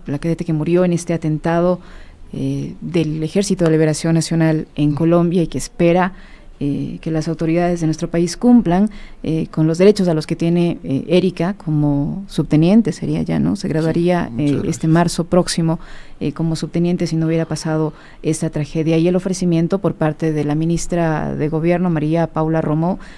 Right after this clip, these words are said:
Speaker 1: de realizarle un homenaje post-mortem con carácter honorífico. Y obviamente la familia también espera que, tal como actuaron las autoridades, eh, colombianas, como ustedes han escuchado de voz de don Roberto, cumplan también aquí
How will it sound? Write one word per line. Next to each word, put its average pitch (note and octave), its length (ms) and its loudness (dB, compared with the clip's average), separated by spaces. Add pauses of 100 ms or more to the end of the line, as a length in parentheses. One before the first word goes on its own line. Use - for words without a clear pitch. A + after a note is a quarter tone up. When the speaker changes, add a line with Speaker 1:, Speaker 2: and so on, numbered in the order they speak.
(180)
Speaker 1:
de D#3 500 2
realizarle D#3+ 420 0
un F3+ 60 2
homenaje E3 380 0
post-mortem E3+ 800 0
con D3 260 0
carácter D#3 380 -4
honorífico. D#3 600 -4 (340)
Y E3+ 280 0 (120)
obviamente F#3 400 4
la F3 80 2
familia E3 320 0
también D#3 260 2
espera D#3 380 0 (320)
que, D#3+ 120 0
tal F#3+ 320 4
como G#3 180 6
actuaron F3 340 4
las D#3+ 140 0
autoridades, D#3+ 720 2
eh, C#3 160 0
colombianas, E3 460 2
como D3+ 120 2
ustedes E3 300 0
han D#3+ 100 2
escuchado D#3 460 0
de D#3 80 0
voz - 600 -6 (140)
de D3 180 2
don D#3 180 4
Roberto, E3 420 2 (360)
cumplan A3+ 500 6
también D3 300 4
aquí E3 320 0